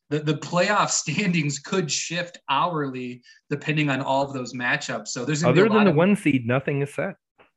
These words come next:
Speaker 1: Yeah, there, there could be a lot of moving parts. So there's a, a lot of good stuff to look forward to. I think, I, I, again, I, I think this <laughs> might be one of the more exciting end of the years that, that I can remember.
Speaker 2: Yeah,
Speaker 1: How about you?
Speaker 2: luckily there's no weddings or anything planned this year, which normally it seems like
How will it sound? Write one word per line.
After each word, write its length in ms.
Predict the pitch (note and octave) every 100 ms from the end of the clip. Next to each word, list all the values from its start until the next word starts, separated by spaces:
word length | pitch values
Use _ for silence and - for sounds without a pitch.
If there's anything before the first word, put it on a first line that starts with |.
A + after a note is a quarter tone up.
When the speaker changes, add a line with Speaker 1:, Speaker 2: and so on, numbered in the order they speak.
| _ _ _ _ _
Speaker 1:
Yeah, 320 | C#3+ F3 D#3 C3+
there, 100 | D3
there 160 | D3
could 140 | C#3+ D3+
be 80 |
a 40 | D3
lot 220 | C#3 C#3+
of 80 | C#3
moving 320 | C#3+ C3+ C3
parts. 320 | C#3 C#3 C#3
So 60 | A#2+
there's 240 | B2 A2+
a, 260 | A#2 A2+ A#2 A#2+ C#3+
a 40 |
lot 200 | C3 C#3+
of 80 | C#3
good 160 | C#3
stuff 240 | - C3+ -
to 80 | B2+
look 220 | A#2+ -
forward 260 | B2 B2+
to. 180 | - B2
I 40 | B2
think, 260 | E3 D#3 - _ _ _ _ _ _ _ _ C3
I, 360 | C3 C#3 D3 _
I, 180 | C#3+ C3 -
again, 480 | C#3+ C#3 G3 E3 C#3
I, 80 | B2+ C3 C3+
I 100 | C3 - _
think 180 | D#3+ F#3+
this 240 | F#3 -
<laughs> 40 | F3+
might 180 | G#3 D#3
be 140 | F3
one 160 | F3 E3
of 80 |
the 40 | E3
more 200 | D3+ D3+
exciting 720 | C#3+ - D3+ E3 D3+ C3+ C#3
end 180 | C#3+ D#3
of 120 | D3
the 60 | B2+
years 420 | C3 E3 E3+ C#3+
that, 260 | C3 A#2+ B2
that 120 | C3+
I 40 |
can 160 | C3+ C#3
remember. 600 | B2+ B2 F3 E3 B2 A#2+ _ _ _ _
Speaker 2:
Yeah, 120 | B2
Speaker 1:
How 100 | C#3+
about 20 | C3
you? 60 |
Speaker 2:
luckily 320 | D3 D3 D#3+
there's 240 | D3 C#3+ B2+
no 160 | C3+
weddings 480 | C#3 A#2 C3 D#3 C#3
or 100 | A#2+
anything 340 | A#2+ C3 C3+ B2
planned 320 | C3 A#2+ C3+
this 200 | B2+ A#2+
year, 180 | B2 C3+
which 220 | G#2+ -
normally 340 | A#2+ A#2 A#2+ G#2+
it 120 | -
seems 300 | B2 A#2+ G#2
like 280 | A2+ G2+